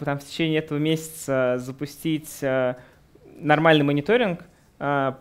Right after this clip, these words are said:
по факту сейчас на, на чем мы остановились, это Sentry для сбора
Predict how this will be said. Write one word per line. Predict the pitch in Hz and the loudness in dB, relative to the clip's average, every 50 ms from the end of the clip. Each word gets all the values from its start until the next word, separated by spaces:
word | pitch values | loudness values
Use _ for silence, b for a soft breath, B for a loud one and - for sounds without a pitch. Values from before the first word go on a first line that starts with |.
| - - | -6 -4
по | 147 143 | -2 2
факту | - 196 226 - - 190 | 4 2 2 2 0 -6
сейчас | 170 - - 185 170 170 | -6 -2 0 0 0 0
на, | 165 156 - - | -2 -8 -8 -6
на | 160 160 | -6 -4
чем | 160 - 175 170 | -4 -4 -2 0
мы | 160 151 | 0 0
остановились, | 151 - - 156 143 170 226 254 240 - - - - b b b b b b b | -2 -2 -4 -4 -2 -2 -2 -2 -2 -4 -6 -10 -18 b b b b b b b
это | 151 147 151 - 151 147 | -6 -4 -2 0 0 0
Sentry | 147 - - 185 190 190 185 185 165 156 143 135 | 0 -2 -2 -2 0 0 0 0 0 0 0 -2
для | 131 131 135 143 143 147 147 143 139 135 131 131 | -4 -4 -2 2 4 6 6 6 6 4 4 2
сбора | 127 127 131 147 160 160 151 151 139 139 135 131 127 127 117 131 - | 0 -4 -4 0 2 4 4 6 6 6 6 6 4 2 2 0 -4